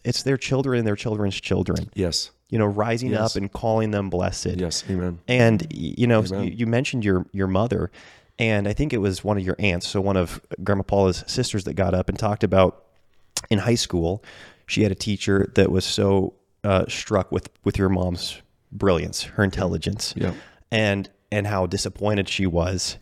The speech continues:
Speaker 1: that she chose to get married so early and have kids right away. She had, she had this
Speaker 2: So
Speaker 1: vision,
Speaker 2: much potential.
Speaker 1: this plan for her to go. She could have gotten into any college, she was saying,
Speaker 2: Yeah.
Speaker 1: right?
Speaker 2: Yeah.
Speaker 1: She could have gone and studied in,
Speaker 2: Yeah.
Speaker 1: in, in any, in any field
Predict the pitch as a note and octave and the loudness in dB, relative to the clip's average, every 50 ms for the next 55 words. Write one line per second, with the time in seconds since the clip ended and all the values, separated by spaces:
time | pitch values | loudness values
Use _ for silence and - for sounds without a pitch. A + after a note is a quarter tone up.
0 | _ _ _ _ _ - G2 - - G2+ - G#2 G2 F2+ F2 - F2+ - - F#2 | _ _ _ _ _ 0 0 0 -2 -2 0 2 2 2 0 -2 -4 -4 -2 0
1 | F#2 F2 F2+ F2+ - - F#2+ F#2 F2+ F2+ F2+ F2+ F2+ E2+ F2 F2 E2 E2 F2 E2+ | -2 -2 -2 -4 -2 -2 0 2 4 4 2 2 0 0 -2 -4 -6 -6 -8 -8
2 | - - - - F#2 E2+ - F2+ F2 E2+ E2 F2 F2 - - - - - - - | -8 -4 -2 -2 -2 0 0 0 0 2 0 0 -2 -4 -4 -8 -12 -20 -20 -20
3 | _ _ _ - - G#3 G#2+ G2+ F#2+ F2 - - - - - A#2 B2 A2+ G#2 G#2 | _ _ _ -6 -2 4 6 6 6 6 2 -4 -6 0 4 4 4 4 4 0
4 | G2 G#2 F#2 G#2 G#2+ G2+ G#2 F#2+ F#2 F#2+ - - - F#2+ - - F#2+ E2+ E2 - | -2 0 2 2 2 2 2 0 0 -2 -4 -4 -6 -6 -4 -2 -2 -4 -4 -4
5 | - - A#2 A2 - - - - D#3 B2 A#2+ B2 B2 A#2 A#2 - A#2 G#2 G2+ - | 0 2 2 2 2 -2 -8 -8 -4 0 2 2 2 2 0 -2 -4 -4 -2 0
6 | G2+ F2+ E2 E2+ E2+ - - - - - - - _ _ _ - - C3 A#2 A#2+ | 0 0 0 -2 -6 -10 -18 -20 -20 -20 -20 -20 _ _ _ -6 -6 0 2 6
7 | A#2 A2 G#2+ G#2+ G#2 - - - - - C#3+ - D3 C3+ B2 - B2+ B2 G#2+ G#2+ | 6 8 6 6 4 0 -8 -12 -8 -6 -2 0 0 0 2 2 0 0 0 -2
8 | A2+ G2+ G#2+ G#2+ G#2+ A2 G2 - - G#2 G2+ G2 G2 F#2 F2+ - - - - - | -2 0 0 0 0 -2 -2 -2 -2 0 0 2 0 0 -2 -4 -8 -10 -10 -10
9 | - - - F#2+ F#2+ F2 - - G#2+ F#2+ F#2 E2 E2 - - G#2+ A2 A2+ A2 A2 | -8 -2 0 0 2 2 2 4 4 4 4 2 0 -2 -2 2 2 4 4 2
10 | G#2+ - - - - G2 F#2 E2+ - C#3 A#2+ C#3+ B2 A#2+ A2+ - A#2 A#2 A2 G#2+ | 0 -2 -6 -12 -10 -6 -4 0 0 2 2 2 2 2 2 2 2 2 2 0
11 | G2+ - - G#2+ G#2 G2+ F#2+ G2 F#2+ F#2+ - - G#2+ A2+ F#2+ F#2 E2+ G#2 A#2+ G#2 | 0 0 0 2 2 4 4 2 2 0 -2 -4 -4 -2 -2 -2 -2 -2 -2 -4
12 | - _ - A2+ G#2 G#2 G2+ G#2 G2 F#2 - - - - - G#2+ G2+ G2+ G2+ G2+ | -4 _ -2 0 0 2 2 2 0 -2 -4 -6 -8 -6 -2 0 0 0 0 -2
13 | - - G2 F#2+ F2+ E2+ F2 - | -2 0 2 2 2 2 -2 -4